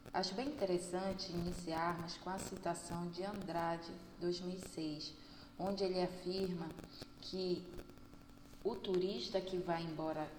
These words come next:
insatisfeito dificilmente volta ao mesmo destino. Além disso, a propaganda negativa gerada nesses casos podem destruir a imagem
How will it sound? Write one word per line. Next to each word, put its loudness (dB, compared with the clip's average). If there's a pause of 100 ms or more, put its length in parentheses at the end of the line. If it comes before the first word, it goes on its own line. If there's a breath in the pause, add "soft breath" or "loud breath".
insatisfeito 0
dificilmente -4
volta 2
ao 4
mesmo 0
destino. -2 (1000 loud breath)
Além 4
disso, 0
a 4
propaganda 2
negativa 0
gerada 2
nesses 0
casos 0 (480 loud breath)
podem 8
destruir 4
a 2
imagem 2